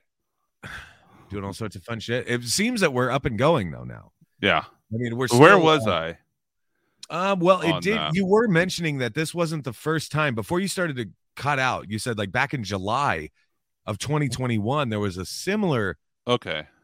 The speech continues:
Speaker 1: type of incident or something going on there.
Speaker 2: Okay, yeah. So there, so there was that, and then it said, "The situation is similar to other sightings and attempted recordings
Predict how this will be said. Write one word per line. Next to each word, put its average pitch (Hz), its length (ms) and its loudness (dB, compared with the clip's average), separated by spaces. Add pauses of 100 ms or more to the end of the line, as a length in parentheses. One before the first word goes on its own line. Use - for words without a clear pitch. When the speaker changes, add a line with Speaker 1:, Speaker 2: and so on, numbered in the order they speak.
(140)
Speaker 1:
type 117 180 0
of 107 140 -4
incident 104 460 -4
or 95 80 -4
something 120 340 -4
going 95 240 -4
on 87 220 -8
there. 62 180 -14
Speaker 2:
Okay, 123 300 2
yeah. 104 200 2
So 135 200 -2
there, 147 360 2
so 131 360 0
there 127 340 -2
was 123 360 -2
that, 123 360 2
and 120 160 -6
then 120 220 -4
it 113 140 -6
said, 127 200 -6
"The 120 120 -6
situation 139 840 -4
is 117 120 -6
similar 143 420 0
to 131 100 0
other 117 280 0
sightings 110 480 -2
and 98 120 -8
attempted 127 480 -8
recordings 107 560 -2